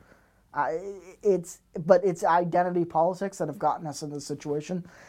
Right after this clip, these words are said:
And you can identify, "Oh, he's a police officer, he's racist." Well, he's, you, you're actually the one who's kind of being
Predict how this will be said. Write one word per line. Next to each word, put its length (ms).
And 420
you 140
can 140
identify, 760
"Oh, 160
he's 180
a 40
police 300
officer, 360
he's 160
racist." 560
Well, 320
he's, 380
you, 340
you're 560
actually 320
the 80
one 140
who's 200
kind 280
of 100
being 340